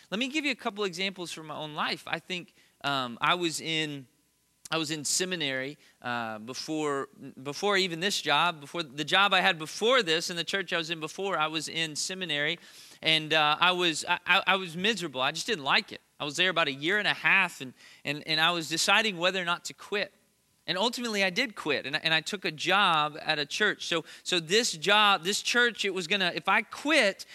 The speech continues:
it was gonna afford me the opportunity to do full-time ministry, not part-time ministry. I'd never done full-time ministry, and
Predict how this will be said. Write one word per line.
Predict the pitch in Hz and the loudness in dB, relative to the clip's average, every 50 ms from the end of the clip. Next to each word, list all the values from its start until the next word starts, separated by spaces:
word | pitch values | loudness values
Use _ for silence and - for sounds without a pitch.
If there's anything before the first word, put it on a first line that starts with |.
| - - | -14 -6
it | - 170 | -4 -4
was | 165 | -2
gonna | 175 214 202 | 0 0 0
afford | 175 - - - 226 247 262 226 | 0 -2 -2 0 2 2 2 0
me | 247 254 | -2 -2
the | 220 214 202 | 2 2 2
opportunity | 202 196 - 170 - - 220 214 220 220 208 220 | 2 2 0 -6 -8 -6 -4 -4 -4 -4 -4 -4
to | 175 170 | -6 -6
do | 147 156 151 | -6 -8 -8
full-time | - - - 202 220 233 220 - 233 220 214 202 190 | -8 -6 0 2 2 2 2 0 0 0 0 0 -2
ministry, | 196 202 196 202 - - - 202 190 185 175 | -4 -4 -4 -4 -6 -6 -2 -2 -2 0 0
not | 156 143 - - | -2 -6 -6 -4
part-time | - 202 202 196 - 196 190 190 | -2 -2 -2 -2 -2 -6 -6 -6
ministry. | 185 185 180 - 156 | -6 -8 -6 -6 -6
I'd | 135 | -4
never | 131 160 160 139 | -4 -6 -6 -6
done | 120 - 175 196 214 220 208 | -4 0 2 2 2 0 -2
full-time | - 214 202 190 - 190 175 170 170 | -4 -4 -6 -4 -4 -6 -6 -6 -6
ministry, | 175 175 175 - - - 165 160 151 | -6 -6 -6 -8 -8 -6 -4 -4 -4
and | 131 | -4